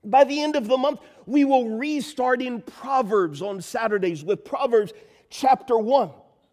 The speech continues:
Later this summer, we will read Ezra and Nehemiah and Esther, stories of great courage and resilience and building.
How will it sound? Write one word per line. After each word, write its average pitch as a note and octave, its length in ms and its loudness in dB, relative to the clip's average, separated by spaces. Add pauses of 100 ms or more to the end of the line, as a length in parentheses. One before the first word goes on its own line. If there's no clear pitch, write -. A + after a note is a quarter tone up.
(200)
Later D4 420 2
this B3+ 260 -6
summer, B3+ 340 0
we G#3+ 220 -6
will A3 340 -2
read A3 480 -8 (520)
Ezra E3 600 -2 (600)
and C4 240 2
Nehemiah C4+ 840 2 (800)
and C4+ 200 4
Esther, C#4+ 600 -4 (840)
stories F4+ 680 2
of D#3+ 220 -2
great D4+ 520 0 (340)
courage A3+ 920 2
and G3+ 160 -2 (220)
resilience A3 1160 -2
and A3+ 380 -6
building. C#4 300 -2